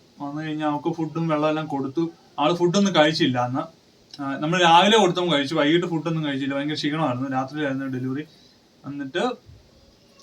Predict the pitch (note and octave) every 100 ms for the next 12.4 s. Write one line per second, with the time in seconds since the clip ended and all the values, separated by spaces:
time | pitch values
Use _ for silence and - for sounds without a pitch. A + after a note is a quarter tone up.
0 | _ _ _ C3+ D3 E3 E3+ D#3+ E3 D#3+
1 | D#3+ D3+ C3 D#3+ C3 C3+ E3+ - _ _
2 | _ D3+ C#3 C3+ D3 C#3+ G#3+ G3+ G3 G3+
3 | G3+ F#3 F#3 F#3 A#3 - _ _ - D3+
4 | D#3+ D#3+ G#3 F3 D#3 E3 E3+ D3+ B2 -
5 | _ C#3 C#3 F3 F3+ E3+ F#3 F3 F#3 F#3+
6 | G3 G3 F3 D#3 E3 D#3+ F3+ C#3+ C#3 -
7 | F3+ D3+ F#3 - _ _ - C3+ D#3+ D#3+
8 | F3+ E3 D3+ D#3+ F3 D#3+ D3+ E3 D3+ C#3
9 | E3 C3+ D3 F3+ - _ _ C3+ C3 B2+
10 | C3 D#3 E3 D#3 D3+ F3 E3 D#3+ E3+ E3
11 | D#3 F3 A#3 - - _ _ _ D3 D#3+
12 | F#3+ F3+ A#2+ G2+